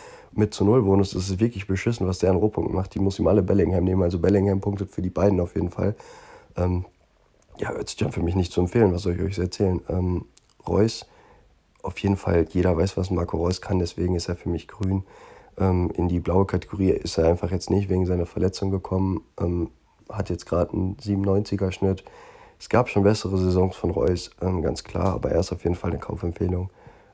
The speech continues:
Ähm, genauso wie Moukoko, den ich, äh, bei Dortmund im Sturm momentan als Gesetz sehe. Ähm,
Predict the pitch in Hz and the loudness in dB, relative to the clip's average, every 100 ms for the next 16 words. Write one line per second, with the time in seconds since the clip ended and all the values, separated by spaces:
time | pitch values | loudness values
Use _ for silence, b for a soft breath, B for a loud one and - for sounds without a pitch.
0 | _ 92 95 95 98 101 101 92 92 90 | _ -2 0 0 2 2 4 2 0 0
1 | - 110 107 98 90 87 90 - - 92 | 0 0 0 2 4 2 0 -6 -2 0
2 | 90 92 92 95 92 90 - 92 90 92 | 2 2 4 4 0 -2 -2 0 0 0
3 | 92 85 - 90 101 - - 95 92 B | 0 0 0 0 0 0 -2 -2 -2 B
4 | B B B - 92 90 85 | B B B 0 2 2 -2